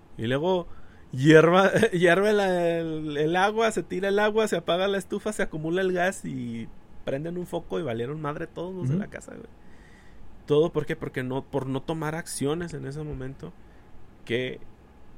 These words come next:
Speaker 1: eh, en ese momento que pudo haberse detenido, güey. ¿Por qué esperarse hasta que se agrave la situación?
Speaker 2: Muévase, verga.
Speaker 1: Ese es el
Speaker 2: O
Speaker 1: pedo.
Speaker 2: sea,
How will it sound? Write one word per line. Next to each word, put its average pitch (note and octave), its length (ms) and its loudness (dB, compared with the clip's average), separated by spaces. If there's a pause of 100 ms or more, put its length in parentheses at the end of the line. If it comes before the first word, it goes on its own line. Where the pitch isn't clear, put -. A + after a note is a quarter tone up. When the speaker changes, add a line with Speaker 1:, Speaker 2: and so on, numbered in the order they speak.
(380)
Speaker 1:
eh, F2+ 540 -6
en G#2+ 140 -6
ese B2+ 160 -6
momento C#3 300 -6
que C3+ 80 -6
pudo A2 680 -6
haberse G#2 640 -8
detenido, A2 460 -12
güey. - 120 -16 (1200)
¿Por G2 160 -12
qué D#3 400 -2
esperarse C#3 440 -6
hasta C#3+ 180 -8
que G2+ 100 -8
se G#2 120 -6
agrave A2 300 0
la C#3 120 -8
situación? G#2 420 -10
Speaker 2:
Muévase, D3+ 460 -4
verga. C#3 280 -8
Speaker 1:
Ese A#2+ 120 -6
es B2+ 80 -12
el G#2+ 80 -10
Speaker 2:
O - 40 -16
Speaker 1:
pedo. - 140 -10
Speaker 2:
sea, A#2 180 -8